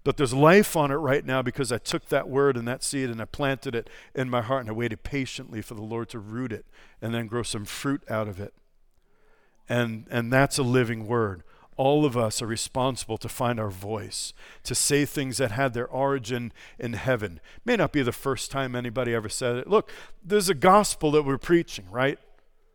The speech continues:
There's really not a whole lot of difference in what we're gonna end up saying at some point. Jesus Christ came to save you and deliver you from your sins.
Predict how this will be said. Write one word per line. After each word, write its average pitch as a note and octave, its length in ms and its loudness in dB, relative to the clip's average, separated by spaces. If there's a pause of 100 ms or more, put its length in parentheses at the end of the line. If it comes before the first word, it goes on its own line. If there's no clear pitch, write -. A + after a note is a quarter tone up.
(460)
There's F#3+ 220 -2
really A3+ 280 4
not D#3+ 220 8
a A#2 60 4
whole F#3 300 2
lot D#3+ 240 4
of A#2+ 120 -6
difference C3+ 460 4
in B2 80 -4
what C#3+ 160 0
we're C#3 100 2
gonna C3 180 0
end D3 300 4
up C#3+ 120 4
saying D3+ 340 0
at B2 100 -6
some D#3+ 280 0
point. B2 360 -2 (440)
Jesus E3 400 2
Christ D#3+ 340 2
came D#3+ 200 4
to C#3 60 2
save E3+ 460 8
you C#3 140 0
and B2+ 100 -2
deliver C3+ 380 4
you A#2 180 -2
from C#3 260 0
your A#2+ 120 -2
sins. G#2+ 640 -6